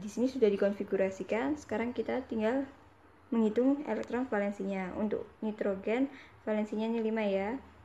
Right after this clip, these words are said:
Dua tambah tiga, lima. Untuk oksigen valensinya enam. Kita gambar N sebagai atom pusat dikelilingi oleh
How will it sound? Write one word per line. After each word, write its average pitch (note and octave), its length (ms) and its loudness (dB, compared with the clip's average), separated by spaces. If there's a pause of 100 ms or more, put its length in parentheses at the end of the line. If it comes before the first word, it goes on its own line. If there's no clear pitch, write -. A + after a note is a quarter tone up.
Dua G#3 240 2
tambah G3+ 160 -2
tiga, G#3 240 -2 (160)
lima. G3 800 -4 (400)
Untuk G3+ 160 2
oksigen G#3 640 -2
valensinya G#3 720 0
enam. G3 960 -2 (960)
Kita A#3+ 240 0
gambar G#3+ 480 6 (880)
N C4 240 2
sebagai A3 720 2 (240)
atom G#3 320 -4
pusat A3+ 400 -2 (1700)
dikelilingi G#3+ 640 4
oleh B3 320 2